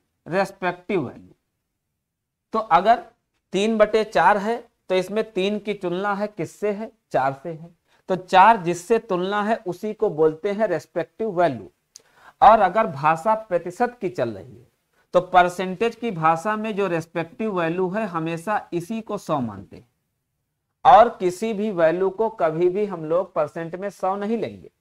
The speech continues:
हमेशा रेस्पेक्टिविटी को ही सौ लेंगे। रेस्पेक्टिव मान-, वैल्यू मतलब कौन? जिससे हमारी तुलना हो रही हो। यानी फ्रैक्शन में जो नीचे लिखा होता है वही रेस्पेक्टिव है,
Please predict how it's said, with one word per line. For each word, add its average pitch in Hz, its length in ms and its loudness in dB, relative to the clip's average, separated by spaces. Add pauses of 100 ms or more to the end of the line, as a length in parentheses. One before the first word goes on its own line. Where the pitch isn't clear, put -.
(640)
हमेशा 175 500 0
रेस्पेक्टिविटी 175 920 -2
को 202 160 -2
ही 220 120 0
सौ 233 200 -2
लेंगे। 107 360 -6 (360)
रेस्पेक्टिव 170 640 0
मान-, 185 280 -2
वैल्यू 175 340 4
मतलब 190 400 -2
कौन? 175 300 0 (280)
जिससे 185 480 0
हमारी 202 400 -2
तुलना 220 420 0
हो 135 160 -2
रही 104 220 -10
हो। - 200 -20 (500)
यानी 180 300 0
फ्रैक्शन 170 600 0
में 226 240 -6
जो 190 140 0
नीचे 180 400 -2
लिखा 180 320 0
होता 156 360 -2
है 208 160 -2
वही 175 280 -2
रेस्पेक्टिव 190 680 -2
है, 226 140 -2